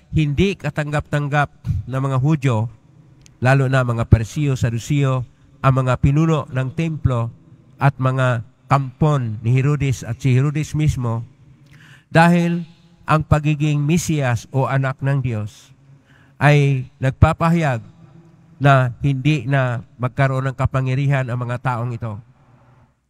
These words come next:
Papalitan na sila ng Panginoon at ang Panginoon ay siyang magkaroon ng malaking impluwensya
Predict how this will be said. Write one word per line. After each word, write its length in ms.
Papalitan 640
na 80
sila 480
ng 160
Panginoon 560
at 240
ang 160
Panginoon 640
ay 480
siyang 240
magkaroon 560
ng 180
malaking 560
impluwensya 880